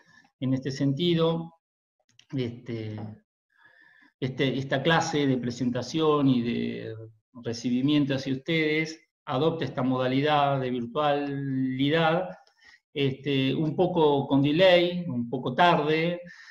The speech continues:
dado que hemos tenido que estudiar vertiginosamente las herramientas,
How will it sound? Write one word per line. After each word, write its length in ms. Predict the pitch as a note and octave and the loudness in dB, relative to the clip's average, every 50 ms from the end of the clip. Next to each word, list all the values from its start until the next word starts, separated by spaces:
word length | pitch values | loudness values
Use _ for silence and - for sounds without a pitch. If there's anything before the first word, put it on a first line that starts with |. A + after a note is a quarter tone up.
| - _ | -20 _
dado 360 | - D#3+ D#3 D#3+ E3 E3 E3 | 0 2 4 4 4 4 2
que 300 | E3 D#3 D3+ D#3 D#3+ D#3+ | 2 0 0 0 0 0
hemos 220 | D#3 D#3 D#3+ D3 - | 0 0 0 0 0
tenido 460 | D#3+ C#3+ D3+ D#3+ E3 D#3+ D#3+ D3+ - | 0 2 2 2 2 2 2 2 0
que 80 | - | -2
estudiar 560 | C#3+ C3+ - - C#3+ D3+ E3+ F3 E3+ E3 D#3+ E3 E3 E3 - - | -4 -6 -4 -4 0 2 4 6 6 6 4 2 0 -2 -6 -6
vertiginosamente 1120 | - B2+ B2+ B2+ B2 B2+ A#2+ - C#3 C#3 D3+ D3+ C#3 - D#3 D#3+ D#3+ D#3 D#3 D3 C#3 D#3+ | -4 -2 -2 -2 -2 -4 -4 -2 0 0 2 0 0 -2 -2 0 0 0 0 0 0 0
las 200 | C#3+ C#3 C3+ - | 0 0 -2 -2
herramientas, 720 | C#3+ C3 C3+ C3 C3 C#3 C#3+ C#3 C#3 C#3 C#3+ D3 D3+ D3 | -2 -2 0 0 2 2 2 2 2 0 0 0 -2 -2